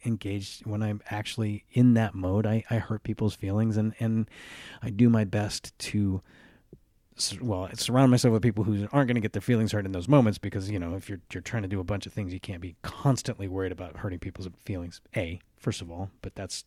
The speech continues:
that's just management. And B, knowing that if, especially having surrounded myself with those kind of people,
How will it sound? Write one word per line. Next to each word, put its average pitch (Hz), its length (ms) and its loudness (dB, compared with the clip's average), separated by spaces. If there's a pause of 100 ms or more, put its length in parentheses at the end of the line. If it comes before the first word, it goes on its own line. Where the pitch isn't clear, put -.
(140)
that's 95 180 -16
just 92 180 -16
management. 92 540 -8 (960)
And 123 220 2
B, 139 480 8 (460)
knowing 120 760 2
that 101 220 -6 (460)
if, - 380 -4
especially 127 500 -2
having 110 240 0
surrounded 104 420 -4
myself 95 440 -10
with 101 100 -14
those 98 200 -10
kind 95 240 -10
of 92 100 -16
people, 95 420 -10